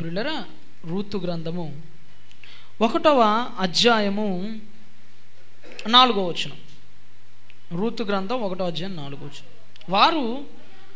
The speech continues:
మొయాబు స్త్రీలను పెండ్లి చేసుకొనిరి. వారిలో ఒక దాని పేరు ఓర్పా, రెండవ దాని పేరు రూతు. అనగా మీ కల్చర్ గుర్తుకు రావాలి. ఫస్ట్ మొయాబు అనగానే ఈ రెండు కల్చర్స్ మీకు గుర్తుపెట్టుకోండి. పెళ్లి చేసుకున్నారండి. పెళ్లి చేసుకుని దాదాపుగా పట్టుమని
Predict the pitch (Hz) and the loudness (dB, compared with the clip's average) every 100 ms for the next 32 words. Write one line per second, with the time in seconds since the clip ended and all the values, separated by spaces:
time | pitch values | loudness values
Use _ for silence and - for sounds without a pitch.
0 | - - - - 202 254 277 330 359 349 | -4 -4 -4 0 6 10 12 12 10 2
1 | - 330 330 320 320 311 311 320 311 311 | 2 4 4 4 6 6 6 4 4 2
2 | - 302 302 294 277 269 269 262 247 247 | 2 2 4 4 6 4 6 6 4 4
3 | 247 247 247 208 190 226 285 - 269 262 | 2 4 2 2 4 6 6 6 6 6
4 | 240 226 226 208 202 185 196 240 - - | 6 2 2 2 0 -2 -2 -2 -4 -4
5 | - - - - - 180 175 175 - - | -4 -4 -4 -4 0 2 2 0 -4 -4
6 | - 196 240 240 233 - 254 269 294 247 | -4 0 2 4 2 6 6 8 6 4
7 | - 240 220 202 202 - 208 202 202 190 | 2 4 6 6 4 2 4 4 4 2
8 | 190 185 175 185 196 226 202 202 196 190 | 2 2 2 4 2 2 0 0 -2 -2
9 | 170 170 175 165 160 170 165 170 165 - | -2 -2 -2 -4 -2 -2 2 2 2 -2
10 | - - - - 277 262 240 - 226 208 | -4 -4 -4 4 6 6 4 2 0 0
11 | 196 - 220 262 285 - 277 226 220 226 | 0 2 2 4 2 0 0 4 4 4
12 | 233 226 240 - 226 - 269 247 | 2 0 -2 0 0 0 -2 -2